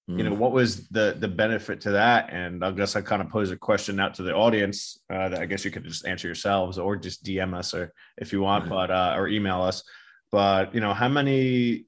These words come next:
Speaker 1: uh, how many therapists, you know, take notes throughout the day or, or go home and, and write things down and kind of ponder it, or you just kind of are rushing through, through your day and, and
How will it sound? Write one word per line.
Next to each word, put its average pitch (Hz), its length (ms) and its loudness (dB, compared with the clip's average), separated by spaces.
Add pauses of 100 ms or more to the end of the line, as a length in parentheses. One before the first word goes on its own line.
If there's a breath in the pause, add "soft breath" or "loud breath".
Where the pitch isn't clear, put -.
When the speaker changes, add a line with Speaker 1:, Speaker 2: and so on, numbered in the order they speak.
Speaker 1:
uh, 107 720 2
how 110 100 -2
many 120 220 2
therapists, 110 680 2
you 110 80 0
know, 98 120 2 (120)
take 117 240 0
notes 110 300 0
throughout 107 240 2
the 104 80 -2
day 110 440 6
or, 90 200 -2
or 98 80 -6
go 101 200 2
home 107 380 2
and, 104 160 -2
and 101 140 -2
write 104 220 0
things 98 260 -4
down 104 400 2
and 92 100 -4
kind 104 180 -2
of 90 100 -6
ponder 104 460 2
it, - 80 0
or 98 120 0
you 98 100 2
just 92 220 -8
kind 101 200 2
of 92 160 0 (380)
are 95 100 -2
rushing 104 400 0
through, 104 440 -2
through 104 160 -2
your 95 120 0
day 101 360 4
and, 92 240 -6
and 87 300 -10